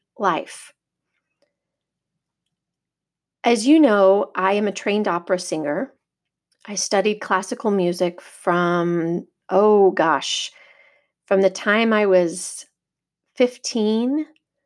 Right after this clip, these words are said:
until I was in my thirties. And a lot of the time, the thing that I was most intimidated by was not really ever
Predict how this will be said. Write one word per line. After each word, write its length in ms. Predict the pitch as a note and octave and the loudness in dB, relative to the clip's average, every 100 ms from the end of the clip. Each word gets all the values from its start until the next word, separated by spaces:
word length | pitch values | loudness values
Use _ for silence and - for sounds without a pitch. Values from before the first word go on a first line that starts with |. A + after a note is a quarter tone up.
| _ - | _ -6
until 1120 | G#3 G3 F#3+ - A3 G3 G3 F#3+ F#3+ F#3+ F#3+ _ _ _ _ _ _ _ - | -2 -2 -4 -6 0 2 4 6 4 2 -4 _ _ _ _ _ _ _ -6
I 160 | G3 G3 | -2 0
was 220 | F#3+ F#3 | 0 -2
in 200 | G3+ F#3+ | -4 -2
my 120 | F3 | -4
thirties. 580 | E3+ F3+ E3 - - - _ _ _ _ _ _ _ _ _ _ _ _ _ - - - - _ _ - | -2 -2 -2 -10 -14 -20 _ _ _ _ _ _ _ _ _ _ _ _ _ -20 -20 -20 -20 _ _ -2
And 420 | C4 C4+ C4+ B3+ - _ _ _ _ _ _ _ _ | 2 4 4 0 -4 _ _ _ _ _ _ _ _
a 100 | - | -2
lot 300 | B3 A3+ C4+ | 0 2 2
of 80 | F4 | 2
the 80 | F4+ | 0
time, 540 | - A#3+ G#3+ G#3+ G#3+ G#3+ | -2 -2 0 0 -2 -2
the 100 | F#3+ | -6
thing 460 | - - C#4+ D#4 C#4 | -4 0 4 4 2
that 100 | - | 0
I 120 | G3+ | 0
was 240 | G3 F#3+ G3 | 0 0 -2
most 720 | G3 G3+ A3 B3 B3 - - _ _ _ | -2 0 0 0 -4 -12 -20 _ _ _
intimidated 720 | G3 F#3 - G#3 F#3+ E3+ E3 | -6 -6 -6 -4 -2 -4 -6
by 460 | E3 D#3 C#3+ E3+ A#3+ _ _ _ _ - | -6 -8 -8 -10 -16 _ _ _ _ -8
was 160 | A#3+ | -4
not 300 | A3+ G#3+ G#3 - _ _ _ _ _ - | 0 0 0 -4 _ _ _ _ _ 0
really 460 | G#3+ G#3+ G#3+ - - | 2 2 0 -2 -4
ever 440 | F3 G3 G3 - | 0 0 0 -6